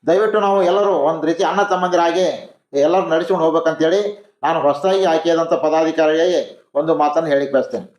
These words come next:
ಅದೇ ರೀತಿಯಾಗಿ ನಾವು ಏನು ಪ್ರತಿ ವರ್ಷ ಭೀಮಾ ಕೋರಿ ಉತ್ಸವ ಕಾರ್ಯಕ್ರಮವನ್ನು ಮಾಡ್ತೇವೆ. ಈ ಸರಿ ಆ ಕಾರ್ಯಕ್ರಮವನ್ನ ಬಹಳ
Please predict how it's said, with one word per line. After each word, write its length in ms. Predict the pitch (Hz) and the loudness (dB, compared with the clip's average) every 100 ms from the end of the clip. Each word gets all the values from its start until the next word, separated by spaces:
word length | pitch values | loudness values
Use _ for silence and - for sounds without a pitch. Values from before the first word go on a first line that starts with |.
| _ _ _ _ _ _ _ _ | _ _ _ _ _ _ _ _
ಅದೇ 160 | 143 180 | 0 2
ರೀತಿಯಾಗಿ 460 | 190 190 180 180 185 | 0 2 2 2 0
ನಾವು 260 | 175 196 185 135 - - _ _ _ _ _ _ _ _ _ | 0 2 0 -2 -8 -16 _ _ _ _ _ _ _ _ _
ಏನು 220 | 143 185 | 0 0
ಪ್ರತಿ 240 | 185 170 208 | 0 0 2
ವರ್ಷ 240 | 202 185 190 143 - - | 0 0 -2 -2 -6 -4
ಭೀಮಾ 240 | 156 175 196 | 0 2 0
ಕೋರಿ 240 | 196 190 | 0 0
ಉತ್ಸವ 420 | 185 170 165 160 135 120 - - _ - | 0 0 0 0 0 -4 -12 -18 _ -2
ಕಾರ್ಯಕ್ರಮವನ್ನು 580 | 156 175 180 175 165 | -2 0 2 2 0
ಮಾಡ್ತೇವೆ. 420 | 160 160 170 175 208 208 - - - - | 0 0 0 0 0 -4 -12 -20 -20 -4
ಈ 100 | 175 | 0
ಸರಿ 360 | 190 185 190 175 | 2 2 2 2
ಆ 140 | 143 | 0
ಕಾರ್ಯಕ್ರಮವನ್ನ 640 | 147 156 185 185 180 175 185 147 113 - _ _ 131 | 0 0 0 2 2 2 0 -2 -6 -16 _ _ -2
ಬಹಳ 160 | 165 | 0